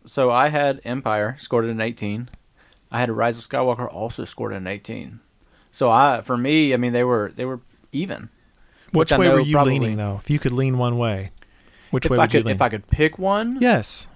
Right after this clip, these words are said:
Speaker 1: Oh, man, that, that, it's,
Speaker 2: If
Speaker 1: it's
Speaker 2: you
Speaker 1: tough.
Speaker 2: had to pick, because I think our, how much, how much weight should we give the listeners at this
Speaker 1: Well, we're
Speaker 2: point?
Speaker 1: giving them a full twenty points.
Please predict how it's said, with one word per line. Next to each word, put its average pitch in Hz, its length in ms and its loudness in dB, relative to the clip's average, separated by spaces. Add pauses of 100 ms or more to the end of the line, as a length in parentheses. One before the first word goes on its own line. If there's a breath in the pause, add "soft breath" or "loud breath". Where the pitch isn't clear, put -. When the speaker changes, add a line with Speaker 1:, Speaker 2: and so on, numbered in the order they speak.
(140)
Speaker 1:
Oh, 123 380 -14
man, 123 140 -12
that, 135 200 -4
that, 165 180 -4
it's, 185 180 -4
Speaker 2:
If - 160 -4
Speaker 1:
it's 139 40 -4
Speaker 2:
you 139 180 2
Speaker 1:
tough. 196 160 6
Speaker 2:
had 170 180 2
to 156 60 0
pick, 156 300 0
because 131 260 -2 (300)
I 139 80 0
think 180 280 -2
our, 139 600 2 (1900)
how 156 140 0
much, 165 320 -2 (560)
how 160 100 0
much 165 180 -2
weight 147 240 0
should 135 160 -4
we 131 80 0
give 127 500 -2 (260)
the 123 60 0
listeners 123 420 0
at - 80 -6
this 110 220 -4
Speaker 1:
Well, 127 100 2
we're 175 60 4
Speaker 2:
point? 208 80 2
Speaker 1:
giving 208 160 0
them 180 120 2
a 151 40 0
full 151 160 0
twenty 131 200 -4
points. - 500 -8